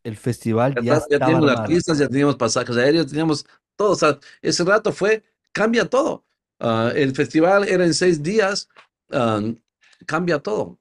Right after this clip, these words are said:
Speaker 2: O sea, el, eh, en el
Speaker 1: Ya.
Speaker 2: festival terminaron trabajando cerca de tres mil quinientas personas, en, entre unas y las otras, incluyendo policía, ejército, o sea, todo era una cosa masiva, inmensa.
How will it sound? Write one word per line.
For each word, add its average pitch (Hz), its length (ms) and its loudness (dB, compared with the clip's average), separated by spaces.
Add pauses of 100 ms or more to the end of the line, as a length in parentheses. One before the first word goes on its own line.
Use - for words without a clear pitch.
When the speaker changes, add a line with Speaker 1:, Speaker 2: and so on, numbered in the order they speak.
Speaker 2:
O 131 60 -6
sea, 156 260 0
el, 147 520 -2 (300)
eh, - 160 -20 (480)
en 175 120 0
el 190 80 2
Speaker 1:
Ya. - 20 -2
Speaker 2:
festival 196 480 0
terminaron 196 300 0
trabajando 185 540 0
cerca 180 480 -4
de 151 140 -2 (440)
tres 139 220 0
mil 170 220 0
quinientas 143 460 0
personas, 117 520 -2
en, 87 240 -6
entre 95 300 -8
unas 113 260 -2
y 104 80 -2
las 98 120 -2
otras, 135 260 -2
incluyendo 101 320 -6
policía, 90 360 -6
ejército, 98 600 -8
o 90 120 -6
sea, 101 200 -12 (340)
todo 190 320 -2
era 165 220 -4
una 156 200 -4
cosa 170 240 -4
masiva, 135 400 -4
inmensa. 151 640 -2